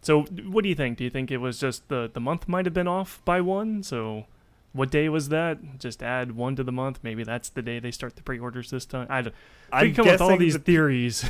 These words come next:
Speaker 1: <laughs>
Speaker 2: I'm guessing the people that they pay to enter all the mindless information about products had no idea that putting this up on their store was going to be a big deal.
Speaker 1: Yeah.
Speaker 2: So, I don't, I'm guessing somebody goofed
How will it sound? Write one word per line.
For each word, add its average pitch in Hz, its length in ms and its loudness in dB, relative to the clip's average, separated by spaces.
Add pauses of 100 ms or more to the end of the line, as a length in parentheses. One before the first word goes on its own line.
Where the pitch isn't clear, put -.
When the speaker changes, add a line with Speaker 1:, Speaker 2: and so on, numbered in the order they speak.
Speaker 1:
<laughs> - 80 -8
Speaker 2:
I'm 156 260 2
guessing 170 420 2
the 151 100 0
people 147 380 -2
that 123 180 -4
they 113 120 -2
pay 117 400 0
to 107 160 -6
enter 117 360 -4
all 110 180 0
the 110 100 -4
mindless 107 500 -2
information 104 600 -6
about 92 300 -4
products 104 640 -4 (1700)
had 87 360 -8
no 101 320 -6
idea 175 580 4
that 110 260 -2
putting 147 360 0
this 147 280 -2
up 123 240 -4
on 127 180 -2
their 135 140 -2
store 127 420 0
was 98 180 -2
going 95 280 -6
to 101 80 -6
be 92 140 -4
a 87 40 -2
big 85 300 -8
deal. 82 300 -12 (460)
Speaker 1:
Yeah. 107 300 -4 (340)
Speaker 2:
So, 82 380 -10 (240)
I 87 100 -6
don't, 85 280 -12
I'm 110 240 -2
guessing 104 400 -2
somebody 104 380 -2
goofed 78 420 -16